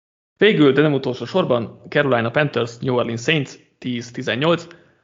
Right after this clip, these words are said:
A Panthers az elején feltett száznegyven yardot, meg tíz pontot két drive-ból,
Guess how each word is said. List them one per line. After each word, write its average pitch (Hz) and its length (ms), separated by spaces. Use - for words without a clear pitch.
A - 80
Panthers 190 400
az 127 140
elején 147 380
feltett 135 420
száznegyven 147 680
yardot, 123 400
meg 113 180
tíz 165 280
pontot 120 340
két 190 220
drive-ból, 123 760